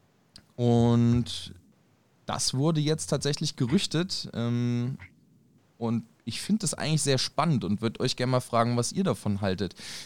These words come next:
Ähm, es, es stand ja jetzt auch im Raum, diesen, äh, Posten des Sportdirektors irgendwie so ein bisschen auszudünnen. Bruno Hübner, Hübner soll ja jetzt, ähm, irgendwie so Beratertätigkeiten irgendwie übernehmen. Ähm, ob das überhaupt noch, ähm, ja,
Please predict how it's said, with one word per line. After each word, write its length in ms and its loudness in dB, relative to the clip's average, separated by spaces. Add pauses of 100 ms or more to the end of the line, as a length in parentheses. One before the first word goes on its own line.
(160)
Ähm, 320 2
es, 140 0
es 100 -2
stand 240 2
ja 60 2
jetzt 140 -2
auch 140 4
im 120 2
Raum, 240 4
diesen, 880 2 (240)
äh, 120 -4
Posten 360 -4
des 100 0
Sportdirektors 760 0
irgendwie 220 2
so 100 0
ein 60 0
bisschen 180 -2
auszudünnen. 580 0
Bruno 240 2
Hübner, 360 2
Hübner 320 2
soll 160 2
ja 80 4
jetzt, 380 0
ähm, 380 0
irgendwie 200 0
so 100 -6
Beratertätigkeiten 1300 -2
irgendwie 240 -2
übernehmen. 540 0 (540)
Ähm, 640 2
ob 160 -4
das 160 -6
überhaupt 340 -2
noch, 380 -2
ähm, 760 -2
ja, 320 0